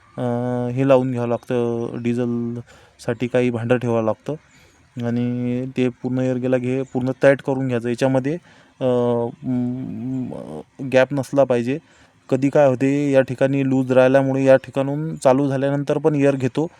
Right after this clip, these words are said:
पंपात खूप हाय प्रेशर असल्यामुळे हे जे नळी आहे हे, अं, मेटलची दिलेली आहे. तर लक्षात ठेवा मित्रांनो,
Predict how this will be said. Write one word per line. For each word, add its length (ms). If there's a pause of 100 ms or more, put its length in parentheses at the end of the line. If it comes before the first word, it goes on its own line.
(280)
पंपात 280 (100)
खूप 240
हाय 260
प्रेशर 380
असल्यामुळे 420
हे 320
जे 160
नळी 300
आहे 460 (420)
हे, 420
अं, 160 (680)
मेटलची 340
दिलेली 360
आहे. 180 (880)
तर 180
लक्षात 320
ठेवा 220
मित्रांनो, 460